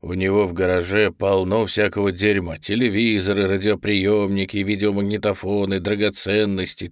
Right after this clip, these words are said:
тонны дерьма до самого грёбаного потолка. Вот он, скупщик Рика». Салерно хотел получить пистолет, который, по словам Переса, ему продал Рик.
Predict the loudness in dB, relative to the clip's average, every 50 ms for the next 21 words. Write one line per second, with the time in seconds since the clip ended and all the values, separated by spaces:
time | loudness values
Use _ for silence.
0 | _ 0 2 4 6 6 6 6 4 2 2 2 2 2 2 0 0 2 2 4
1 | 2 2 0 0 0 0 0 0 2 2 2 2 0 0 0 0 0 0 0 0
2 | 2 0 0 0 0 0 0 -2 -2 -2 -4 -2 0 0 0 0 0 -2 -6 -10
3 | -10 -10 _ _ _ _ _ _ _ _ _ -4 0 2 4 4 4 2 0 0
4 | 2 4 4 4 4 4 4 4 2 0 -2 -4 -8 -8 -6 -4 -4 -4 -2 0
5 | 0 0 0 0 0 0 -2 -2 -4 -6 -6 -8 _ _ _ _ _ _ _ _
6 | _ -6 -2 0 0 2 2 2 0 0 -2 -4 -6 -8 -12 -14 -6 -4 -2 -2
7 | 2 2 0 0 2 0 0 0 2 2 0 0 -2 -2 0 0 0 0 0 0
8 | 0 2 2 4 4 4 4 2 0 0 -2 -2 0 2 2 2 2 0 0 -2
9 | -2 -2 0 0 2 2 4 2 2 0 0 -2 -2 0 0 0 0 -2 -2 0
10 | 2 2 4 2 2 0 -2 -2 0 0 0 2 0 0 -2 -4 -4 -2 -2 0
11 | 0 -2 -2 -4 -2 -2 -4 -6 -8 -14 _ -20 -20